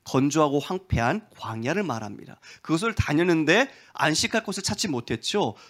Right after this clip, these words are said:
그래서 결국 생각한 것은 "내가 예전에 있던 곳으로 돌아가야겠다"라고 말합니다. 그곳이 어디입니까? 바로 예전에 있던 그 사람. 근데 그것을 뭐라고 표현하냐면 "내 집이라고" 말합니다. "내 집. 내가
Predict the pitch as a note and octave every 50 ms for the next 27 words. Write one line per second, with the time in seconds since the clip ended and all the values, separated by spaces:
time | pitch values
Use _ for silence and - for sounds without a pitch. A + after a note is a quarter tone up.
0 | _ _ - G3+ A3 - A3+ - - - D#3+ E3 F3 G#3+ - - A#3 A3 A3+ G#3
1 | F3+ F3+ E3+ D#3+ - A#3+ G3 C#3 - - - - _ - C3+ D3+ D3 A3+ A3+ F3
2 | C#3 C3+ D#3 E3 E3 A#3 B3 B3 G#3 E3+ - G#3+ G3+ F3+ F3 - G3 G#3+ - -
3 | - - C#3 D#3 E3+ G3 G#3 F#3 F#3+ F#3+ - A3 A3 G3+ F#3 G3 G#3 E3+ C#3 B2+
4 | B2 A#2+ A#2 A#2 A2+ A2 A2+ - - C#3+ D#3 F#3 F3+ - F#3 D#3 D3 D3 F3+ F#3
5 | F3 D#3+ - G#3 A#3 C4 C4+ - - - _ _ _ _ _ _ _ _ _ _
6 | _ _ _ - - B2 C3 D#3+ A#3+ D4+ - _ _ _ _ _ _ _ _ A#2+
7 | B2+ A#2+ - D3 D3 C3+ B2 - - F3 G#3+ B3 A3+ - _ - B2 - - -
8 | A2 G#2 F#2+ G#2 - _ _ _ _ _ _ - C#3 C#3+ D3+ C#3+ - - C#3 -
9 | F3 D#3+ B2 A#2+ A#2+ A#2+ B2+ D#3 E3 F3 E3+ - - E3+ C#3+ B2+ A#2 A#2 A#2+ C3+
10 | A#2 - - - - _ _ - B2+ B2+ D3+ D#3 E3 F#3+ G3 - - - D#3+ -
11 | - D3 F#3+ G3+ F#3+ D#3 B2+ G#2 G2 G2 F#2+ - - - - - - A#2+ C3+ F3
12 | G#3 - - - - - - - _ _ - _ _ _ _ _ _ _ - D3+
13 | D3+ E3 A3+ F#3+ B2 -